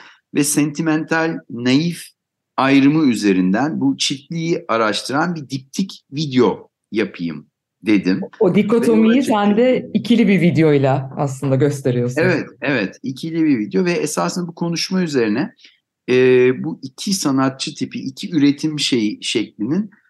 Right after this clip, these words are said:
Speaker 1: birbiriyle benzeyen, ayrışan, e, yönlerini, e, karşılıklı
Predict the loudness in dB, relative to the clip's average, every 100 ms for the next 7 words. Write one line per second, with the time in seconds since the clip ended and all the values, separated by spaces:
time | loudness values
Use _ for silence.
0 | _ _ -4 -2 0 0 2 2 4 4
1 | 4 2 2 0 -2 0 2 2 0 2
2 | 0 -2 -10 _ _ 0 2 4 2 2
3 | 2 2 0 0 -2 -2 0 2 2 0
4 | -2 0 -2 0 0 0 -2 -4 -2 -2
5 | -2